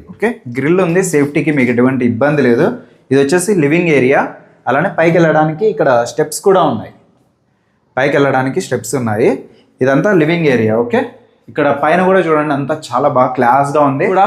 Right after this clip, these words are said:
పాతదేం కాదండి, just ఒక ఆరు సంవత్సరాలు మాత్రమే అయిందనమాట. క్వాలిటీ కానీ చాలా బాగుంది. చూడండి, ఎక్కడ చూసినా కొత్తగా ఉన్నట్టే ఉందన్నమాట. చాలా బాగా నీట్గా పెట్టుకున్నారు హౌస్ కూడా.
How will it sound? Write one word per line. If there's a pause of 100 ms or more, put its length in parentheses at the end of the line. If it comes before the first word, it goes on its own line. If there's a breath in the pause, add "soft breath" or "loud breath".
(140)
పాతదేం
కాదండి, (160)
just (200)
ఒక (340)
ఆరు
సంవత్సరాలు
మాత్రమే
అయిందనమాట. (520 loud breath)
క్వాలిటీ
కానీ (100)
చాలా
బాగుంది. (400)
చూడండి,
ఎక్కడ
చూసినా (120)
కొత్తగా
ఉన్నట్టే
ఉందన్నమాట. (380)
చాలా
బాగా
నీట్గా
పెట్టుకున్నారు
హౌస్
కూడా.